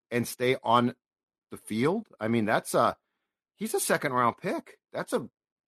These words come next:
that's a guy who should compete, contend for a starting job, provided he doesn't get hurt again.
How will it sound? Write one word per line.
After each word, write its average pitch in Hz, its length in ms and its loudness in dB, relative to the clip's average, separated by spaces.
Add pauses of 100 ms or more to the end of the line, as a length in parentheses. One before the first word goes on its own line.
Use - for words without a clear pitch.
(480)
that's 156 200 -4
a 151 40 -6
guy 139 180 2
who 123 120 0
should 123 320 -6
compete, 156 500 -4
contend 139 640 -2 (180)
for 117 440 4 (320)
a 95 40 -14
starting 160 380 0
job, 87 240 -2
provided 117 420 2
he 123 80 0
doesn't 127 300 0
get 113 180 0
hurt 180 220 4
again. 117 380 -8